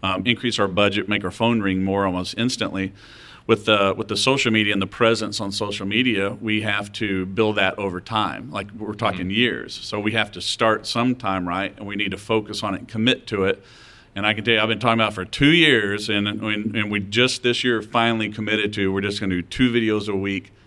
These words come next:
Speaker 1: come hell or high water, and we're gonna get 'em out. So,
Speaker 2: Mm-hmm.
Speaker 1: yeah, it takes effort, and then she's seeing that effort.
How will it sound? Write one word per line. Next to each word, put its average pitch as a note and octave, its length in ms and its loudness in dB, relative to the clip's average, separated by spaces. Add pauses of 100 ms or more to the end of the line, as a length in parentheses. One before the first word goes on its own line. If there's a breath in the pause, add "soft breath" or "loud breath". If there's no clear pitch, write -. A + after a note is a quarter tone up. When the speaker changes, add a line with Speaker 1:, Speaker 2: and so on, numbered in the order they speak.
(200 soft breath)
Speaker 1:
come F#2+ 140 -2
hell A2 220 4
or G#2+ 100 4
high G2+ 120 4
water, F#2+ 400 4
and F#2 80 0
we're F2+ 100 -2
gonna F2+ 140 -4
get F2+ 160 -2
'em F2 100 -2
out. F2 280 -2
So, F2 220 -4 (260 soft breath)
Speaker 2:
Mm-hmm. F#2 140 -10
Speaker 1:
yeah, D3+ 80 4
it - 80 -4
takes F#3+ 220 2
effort, G3+ 240 2
and G#2 120 -2
then G#2+ 100 2
she's A#2 260 2
seeing B2+ 360 4
that G2 200 0
effort. G2+ 360 -2